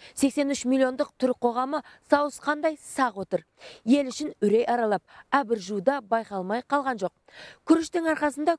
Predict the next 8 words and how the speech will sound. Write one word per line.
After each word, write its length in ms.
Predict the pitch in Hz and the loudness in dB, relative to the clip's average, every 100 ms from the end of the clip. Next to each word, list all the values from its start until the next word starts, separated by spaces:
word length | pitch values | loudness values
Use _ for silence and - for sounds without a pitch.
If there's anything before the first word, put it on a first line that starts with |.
| _ | _
күрмек 440 | 277 240 254 - - | -4 0 0 0 -4
су 180 | 311 294 | -2 0
ішеді 300 | - 262 196 | 0 -2 0
демекші. 440 | 190 180 - 175 - - - | -2 -2 -2 -4 -4 -20 -2
Жағдайды 560 | - 262 262 240 294 277 - _ | 0 0 0 0 0 -2 -10 _
пайдаланып, 560 | 262 277 262 240 240 277 _ | 0 0 2 0 0 -4 _
кейбір 340 | 254 262 233 | 0 2 0
тауарларды 640 | - 226 226 220 214 226 | 0 0 0 2 2 0